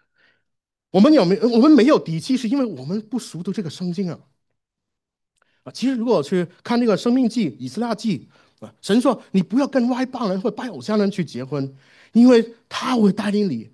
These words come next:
去离开这位神的。”在神里面的婚姻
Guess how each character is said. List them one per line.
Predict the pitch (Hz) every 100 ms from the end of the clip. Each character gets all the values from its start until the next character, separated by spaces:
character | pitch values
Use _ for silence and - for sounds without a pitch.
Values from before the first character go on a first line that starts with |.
| _
去 | -
离 | 175 151
开 | - 240 185 _
这 | - 233
位 | 233
神 | - 101 113
的。” | 135 101 _ _ _ _ _ _ _ _ _ _ _ _ _ _ _ _ _ _ -
在 | 254 277
神 | - - 156 254
里 | 240
面 | 131 180
的 | 220
婚 | - - 196
姻 | 196 196 202